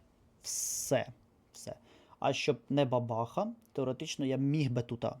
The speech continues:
прийняти цих типів. Ось. І міг прийняти цих типів і дати десяточку. Тобто мені потрібно було б дати три тички, десять К в кармані. Ну, бій халявний. Тобто на початку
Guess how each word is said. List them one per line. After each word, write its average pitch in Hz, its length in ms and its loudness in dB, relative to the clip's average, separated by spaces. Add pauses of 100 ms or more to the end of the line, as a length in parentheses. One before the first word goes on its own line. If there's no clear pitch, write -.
(160)
прийняти 131 460 4
цих - 240 -8
типів. 123 500 -6 (400)
Ось. - 400 -8 (280)
І 139 80 0
міг 123 180 2
прийняти 123 280 -2
цих 120 200 -10
типів 233 440 -4
і 123 40 -4
дати 165 240 4
десяточку. - 520 -4
Тобто - 240 -10
мені 220 120 -6
потрібно 202 340 -6
було 143 100 -2
б 135 60 -6
дати 165 260 4 (640)
три 139 160 -2
тички, 151 440 -6 (800)
десять 143 340 4
К 139 120 2
в 131 80 0
кармані. 117 460 -2
Ну, 202 220 -2 (520)
бій 202 420 -2
халявний. 127 600 2
Тобто - 160 -20
на 123 80 -2
початку - 640 2